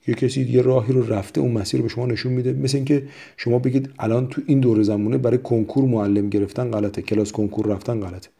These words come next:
این تفکر کاملاً عقب افتاده است. اونی که میره در کلاس کنکور میشینه، خیلی چیزا رو جمع‌بندی می‌کنه، یاد گرفته، سریعتر دستش میاد.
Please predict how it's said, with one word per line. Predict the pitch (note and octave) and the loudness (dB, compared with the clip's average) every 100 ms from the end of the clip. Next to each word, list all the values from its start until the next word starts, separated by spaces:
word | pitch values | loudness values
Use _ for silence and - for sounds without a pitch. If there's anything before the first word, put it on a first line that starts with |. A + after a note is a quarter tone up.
| _ _ | _ _
این | C3 | 0
تفکر | A#2+ G#2+ C3 | 2 4 2
کاملاً | B2+ A2+ B2 | 2 0 2
عقب | B2 G#2+ | 0 0
افتاده | G2+ A2 G#2+ | -2 -4 -4
است. | G2 - _ _ _ _ _ _ _ _ _ - | -6 -16 _ _ _ _ _ _ _ _ _ 0
اونی | B2+ | 0
که | C3 C3 | 2 2
میره | B2+ C#3+ | 4 6
در | B2+ A2+ | 6 4
کلاس | - - G#2+ G#2+ | 0 -2 -2 -4
کنکور | - G2+ - G#2+ | -4 -4 -2 -2
میشینه، | G#2 - A2 B2+ C#3+ | -2 -2 -2 -2 -2
خیلی | D#3 C3 C3 | 0 2 2
چیزا | A#2 C3+ | 0 0
رو | |
جمع‌بندی | C3 B2 A2 A2 G#2+ C3 | 2 0 0 0 0 -2
می‌کنه، | C3+ C3 B2+ | -2 0 4
یاد | B2+ G#2+ | 4 2
گرفته، | - - - - - _ _ _ _ | -6 -8 -12 -14 -14 _ _ _ _
سریعتر | - - A2 A2 G#2+ B2 | -6 0 4 4 6 4
دستش | G#2+ G2 - - - - | 4 0 -4 -8 -10 -10
میاد. | F#2+ F#2 | -12 -12